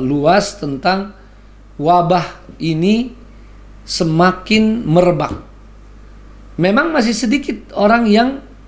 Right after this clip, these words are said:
disebutkan terkena, tapi diketahui bahwa itu karena juga pemeriksaan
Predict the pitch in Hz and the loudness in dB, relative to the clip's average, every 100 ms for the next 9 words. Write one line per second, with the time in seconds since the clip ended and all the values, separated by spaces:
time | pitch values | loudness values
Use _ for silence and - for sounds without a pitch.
0 | - - - - - - 170 - 208 240 | -20 -20 -20 -20 -16 0 0 4 2 2
1 | 233 240 165 156 - - - - 190 185 | 0 -2 -2 -8 -18 -20 -20 -6 -6 -4
2 | 220 196 - - - - - - - - | -2 -2 -6 -18 -20 -20 -20 -20 -20 -6
3 | 240 254 370 349 - - - 196 208 247 | -6 -2 -6 -6 -14 -18 -2 0 0 -2
4 | 240 330 294 247 233 233 - 240 202 277 | 0 -2 0 0 0 -4 -2 -2 0 -4
5 | 214 214 277 302 277 214 226 214 - 175 | -4 -4 -4 -6 0 2 2 -2 -2 -2
6 | - 196 302 | -2 -4 -4